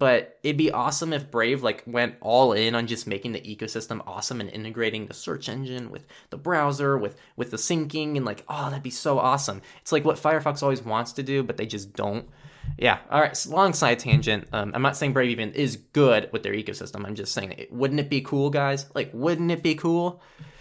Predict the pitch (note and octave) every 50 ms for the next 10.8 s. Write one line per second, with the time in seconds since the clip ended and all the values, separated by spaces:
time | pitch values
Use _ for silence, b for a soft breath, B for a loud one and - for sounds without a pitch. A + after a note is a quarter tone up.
0 | B B B B B B B B B B C#3 C3+ B2+ G#2 G2 B B B B B
1 | B B B - A3 G#3 F#3+ F#3 E3+ - - - F3+ F3+ F3+ F#3 E3+ - F#3+ D#3
2 | C#3 - C#3+ D3 C#3+ C3+ C3+ - A#2+ A2 - A#2 G#2+ G#2 G2+ G2+ F#2 - - C#3
3 | C#3 C#3+ D3 C#3+ C#3 C#3 C#3 C#3 D3 D3+ D#3+ E3 E3 E3 D#3+ D3+ C#3 C#3+ C#3+ C#3+
4 | C#3+ C#3+ C#3 C3+ C3 B2 B2 B2 B2+ A#2+ - - C#3 A#2+ G#2+ G#2 G2+ G2 - -
5 | - - - - - - - - B2+ F3 G3+ G3+ F#3+ E3 F3+ E3 D#3 D3+ D3 D3
6 | D#3 D3+ D3+ D3 D3 C#3+ C#3+ C#3+ C#3+ - - - C3 B2 C#3+ C#3+ C3+ B2+ A2+ G2+
7 | - C#3+ F3+ D#3 C#3+ G#3+ G#3 D#3+ D3+ C3+ A2+ G#2 G2 - - A#2+ - - - _
8 | - A#2 - - - C3 C3 C3+ - C3+ C3+ C#3+ C#3 C#3+ C#3 C3+ - C#3 C3 -
9 | A#2+ A#2 G#2+ G#2+ G#2+ - - - A2 - B2+ C#3 E3 - A#3 G#3+ - A3 G3 G#3
10 | G3 F#3 F#3+ - C3+ C3+ C#3 C#3 C3 C3 C3 B2+ B2+ B2 -